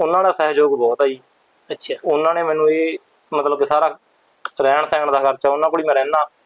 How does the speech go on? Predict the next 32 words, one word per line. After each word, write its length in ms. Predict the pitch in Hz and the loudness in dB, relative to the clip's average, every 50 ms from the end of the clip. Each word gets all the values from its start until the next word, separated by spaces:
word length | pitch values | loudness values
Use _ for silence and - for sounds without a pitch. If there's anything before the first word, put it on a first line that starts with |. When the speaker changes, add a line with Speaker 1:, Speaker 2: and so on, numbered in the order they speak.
| _ _ _ _ _ - | _ _ _ _ _ -4
Speaker 1:
ਉਹਨਾਂ 180 | 147 151 156 | -2 0 0
ਦੇ 100 | 160 165 | 0 0
ਘਰ 180 | - 170 165 147 | 2 2 2 2
ਹੀ। 120 | 147 143 - _ _ _ - - _ _ _ _ _ - | 0 -4 -10 _ _ _ -20 -20 _ _ _ _ _ -2
ਉਹਨਾਂ 240 | 156 160 170 180 | 0 2 2 2
ਨੇ 80 | 185 180 | 2 0
ਮੈਨੂੰ 160 | 175 170 165 | -2 -2 2
ਡਾਈਟ 260 | 147 147 147 143 143 | 2 4 4 4 4
ਦਾ 120 | 139 147 139 | 2 2 2
ਖਰਚਾ, 320 | 147 143 139 - - 143 | 2 2 0 0 -2 0
ਸਾਰਾ 240 | 127 147 151 165 170 | 2 4 4 4 4
ਕੁਛ, 240 | 165 156 143 - - _ _ _ - | 4 2 -2 -4 -8 _ _ _ 0
ਮਤਲਬ 180 | 147 151 156 156 | 0 2 2 2
ਕਿ 60 | 170 | 2
ਉਹਨਾਂ 220 | 165 165 175 196 | 2 4 4 4
ਦਾ 60 | 208 190 | 4 4
ਸਹਿਯੋਗ 420 | 180 180 165 165 165 160 156 151 - | 2 2 0 2 0 -4 -4 -4 -2
ਬਹੁਤ 280 | 123 110 113 113 113 | -2 -2 0 -2 -2
ਆ 40 | 120 | -2
ਜੀ। 100 | 123 135 | -4 -6
ਉਹਨਾਂ 320 | 147 - - 147 156 165 165 | -8 -10 -6 -4 -2 0 0
ਨੇ 200 | 160 156 151 151 - _ _ _ _ _ _ - | 0 -2 -2 -4 -8 _ _ _ _ _ _ -4
ਬਸ 320 | 156 151 147 - - - _ _ _ _ _ _ _ _ _ _ _ _ _ _ _ _ - | -4 -4 -4 -6 -10 -14 _ _ _ _ _ _ _ _ _ _ _ _ _ _ _ _ -10
Speaker 2:
ਅੱਛਾ। 200 | - - 165 - | -8 -8 -6 -2
Speaker 1:
ਸਿਰ 180 | - 160 160 | 0 0 2
ਮੱਥੇ 260 | 165 160 156 156 - 131 | 2 0 -2 -2 -2 -4
ਆ 40 | |
ਜੀ 80 | 113 113 | -4 -4
ਉਹਨਾਂ 120 | 107 107 107 | -4 -4 -6
ਦਾ। 80 | 110 - - | -6 -6 -6
Speaker 2:
ਠੀਕ 260 | - 170 160 - - | -6 -6 -4 -4 -6
ਹੈ। 60 | 139 | -8